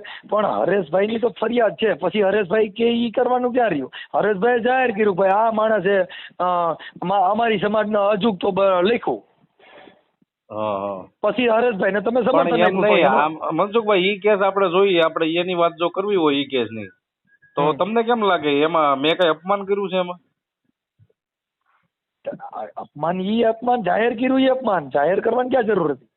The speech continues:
Speaker 2: નહીં, નહીં, આપણે બે ભાઈને વાત થઈ, બરાબર?
Speaker 1: હા,
Speaker 2: કે
Speaker 1: હા.
Speaker 2: દીપકભાઈ, તમારા સમાજ, તમારા જ બેન છે, તમારા સમાજના
Speaker 1: હા.
Speaker 2: બેન છે, એ આ
Speaker 1: હા.
Speaker 2: રીતે હળદૂત કરે છે આ સોસાયટી વાળા.
Speaker 1: હા.
Speaker 2: તમે કીધું મને?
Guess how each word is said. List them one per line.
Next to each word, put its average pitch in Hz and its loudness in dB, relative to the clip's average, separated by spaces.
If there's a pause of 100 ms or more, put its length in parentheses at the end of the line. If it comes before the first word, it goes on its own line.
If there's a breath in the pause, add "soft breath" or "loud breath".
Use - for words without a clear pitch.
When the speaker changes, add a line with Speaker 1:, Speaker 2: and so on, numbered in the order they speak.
(340)
Speaker 2:
નહીં, 139 0
નહીં, 135 -2
આપણે 175 0
બે 190 2
ભાઈને 175 2
વાત 170 4
થઈ, 151 0 (340)
બરાબર? 180 0
Speaker 1:
હા, 165 0 (460)
Speaker 2:
કે 160 2
Speaker 1:
હા. 175 2
Speaker 2:
દીપકભાઈ, 180 0
તમારા 175 0
સમાજ, 175 0
તમારા 175 2
જ 175 -6
બેન 165 0
છે, 143 0 (140)
તમારા 147 2
સમાજના 151 -2
Speaker 1:
હા. 139 0
Speaker 2:
બેન 139 -4
છે, 131 0 (400)
એ 156 0
આ 156 4
Speaker 1:
હા. 165 2
Speaker 2:
રીતે 165 2
હળદૂત 147 0
કરે 156 2
છે 123 2
આ 127 2
સોસાયટી 120 -2
વાળા. 92 -2 (420)
Speaker 1:
હા. 170 -2 (200)
Speaker 2:
તમે 147 0
કીધું 175 2
મને? 185 0